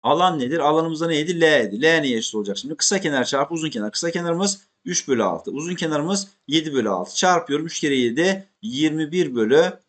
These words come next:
altı yaptı. Bizden bunların ikisinin toplanmasını istiyor.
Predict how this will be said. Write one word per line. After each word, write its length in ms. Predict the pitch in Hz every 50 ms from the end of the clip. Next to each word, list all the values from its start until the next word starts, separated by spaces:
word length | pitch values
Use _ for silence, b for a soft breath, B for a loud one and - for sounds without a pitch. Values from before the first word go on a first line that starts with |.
| _ _ _
altı 440 | - 123 127 117 104 95 98 - 143
yaptı. 460 | 143 131 110 90 80 - - 80 - b b b b _
Bizden 360 | 151 180 175 180 214 208 202
bunların 260 | 196 208 196 196 196 196
ikisinin 260 | 196 - 214 202 196
toplanmasını 580 | - 190 185 - 208 185 185 180 180 - 196 185
istiyor. 440 | 160 - - 131 147 170 190 190